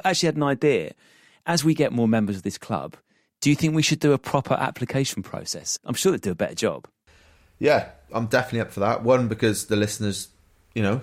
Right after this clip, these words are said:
Speaker 2: deserve the chance to do that, so send your applications in. And two, well, you've done sod all, basically, then. All you've done is
Speaker 1: <laughs> It's
Speaker 2: think
Speaker 1: true.
Speaker 2: about how to get out of being chairman, so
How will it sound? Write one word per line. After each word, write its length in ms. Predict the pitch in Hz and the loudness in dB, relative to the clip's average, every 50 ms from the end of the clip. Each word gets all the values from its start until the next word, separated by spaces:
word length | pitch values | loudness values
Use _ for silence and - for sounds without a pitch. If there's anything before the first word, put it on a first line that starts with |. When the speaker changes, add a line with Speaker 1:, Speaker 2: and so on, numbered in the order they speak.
| - - | -6 -10
Speaker 2:
deserve 280 | - 113 107 113 110 101 | -8 -2 2 2 2 2
the 80 | 107 107 | 0 -2
chance 320 | - 110 107 113 110 - | -2 -2 -2 -2 -4 -6
to 60 | - | -6
do 160 | - 110 107 | -4 0 2
that, 200 | 104 113 127 - | 2 2 0 0
so 80 | - 110 | -4 -6
send 220 | 104 - 117 110 | -4 -4 -2 0
your 80 | 110 107 | -2 -2
applications 480 | 104 - 104 - 104 98 - - 92 92 | -2 -4 -6 -4 -4 -4 -4 -4 -4 -2
in. 180 | 101 107 127 - | -2 -4 -4 -6
And 200 | - 98 95 95 | -8 -10 -8 -8
two, 400 | - - 151 123 101 110 117 - - - - _ _ _ _ _ _ _ _ _ | -2 2 2 4 4 2 0 -2 -8 -20 -20 _ _ _ _ _ _ _ _ _
well, 120 | - 113 113 | -4 -2 -2
you've 120 | 120 113 113 | -2 0 -2
done 180 | 120 113 107 | -2 -2 -2
sod 220 | - - 107 104 120 | -2 -2 -2 0 2
all, 140 | 123 120 | 0 0
basically, 320 | - 90 87 87 87 87 87 | 0 0 -4 -4 -6 -6 -6
then. 160 | 95 101 113 | -4 -2 -2
All 140 | 113 113 107 | -2 -2 -2
you've 120 | 101 90 | -4 -4
done 180 | - 101 95 98 | -4 -4 -4 -6
is 80 | 95 92 | -6 -4
Speaker 1:
<laughs> 200 | - - - - | -4 -4 -4 -6
It's 160 | 117 107 - | -8 -8 -4
Speaker 2:
think 140 | - 127 120 | -2 0 0
Speaker 1:
true. 60 | 113 113 | 2 2
Speaker 2:
about 180 | 107 104 101 | 2 2 2
how 180 | 110 127 117 110 | 2 2 2 2
to 140 | 107 - 104 | 0 -2 -2
get 160 | 107 107 - | -2 0 0
out 180 | 101 117 110 78 | 2 0 0 0
of 100 | 95 - | -2 -2
being 180 | 113 110 107 104 | -2 -2 -2 -2
chairman, 420 | - 120 131 127 104 90 87 90 | 0 0 0 0 0 -2 -4 -6
so 260 | 87 90 92 92 92 | -4 -4 -4 -4 -4